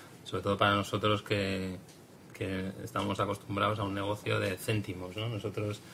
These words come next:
siempre lo digo, es muy distinto hablar de miles de euros cuando está en consultoría, pues es un proyecto de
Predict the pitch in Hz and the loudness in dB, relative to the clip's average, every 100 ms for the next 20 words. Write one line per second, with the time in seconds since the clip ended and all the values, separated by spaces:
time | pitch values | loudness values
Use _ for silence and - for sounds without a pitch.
0 | - - - - - 107 101 104 101 104 | -16 -10 -10 -8 -4 0 2 4 2 2
1 | 110 101 113 107 98 107 104 101 107 101 | 0 2 2 4 6 8 6 4 4 4
2 | 98 104 117 123 120 95 95 101 101 101 | 4 4 6 4 2 -2 -2 -2 -2 -2
3 | 107 98 101 107 107 98 98 101 98 98 | -4 -2 0 2 2 -2 -4 -6 -4 -4
4 | 101 113 104 | -2 -2 0